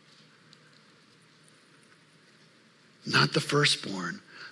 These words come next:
not the secondborn, not the thirdborn, not the children of the favored mother, but the children of the despised one, the fourthborn, Judah,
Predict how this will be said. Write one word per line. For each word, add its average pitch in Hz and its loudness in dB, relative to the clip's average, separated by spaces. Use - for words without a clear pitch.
not - -2
the 135 0
secondborn, 131 0
not 147 -2
the 156 0
thirdborn, 147 0
not - 0
the - -6
children 156 6
of 123 0
the 123 -2
favored 143 2
mother, 127 0
but - -10
the - -6
children 147 4
of 117 -4
the 123 2
despised 135 2
one, 107 -6
the - -6
fourthborn, 165 0
Judah, 175 4